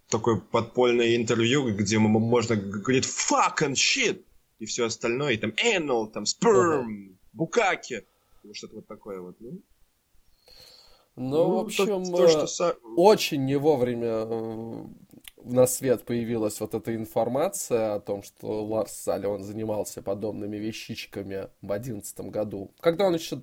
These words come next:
Speaker 2: кстати, не был рестлером W W E. Но вот, э, это может как-то остановить его потенциальный пуш, который мы обсуждали в прошлом подкасте.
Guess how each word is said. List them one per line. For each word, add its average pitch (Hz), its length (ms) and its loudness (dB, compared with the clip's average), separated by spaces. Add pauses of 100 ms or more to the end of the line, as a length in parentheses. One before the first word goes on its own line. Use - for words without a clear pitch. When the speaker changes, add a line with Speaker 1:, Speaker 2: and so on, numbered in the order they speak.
(160)
Speaker 2:
кстати, - 380 -4
не 123 180 0
был 76 280 -6 (600)
рестлером 98 600 -2
W 98 340 -4
W 117 480 -2
E. 101 220 -8 (460)
Но 202 580 2
вот, 202 300 -6
э, 170 260 2
это 170 180 0
может 165 300 2
как-то 127 580 4
остановить 127 760 -2
его 110 800 2
потенциальный 107 600 -4
пуш, - 240 -8
который 165 400 2
мы 151 220 -2
обсуждали 131 560 0
в 123 60 -10
прошлом 127 380 -2
подкасте. 113 760 -4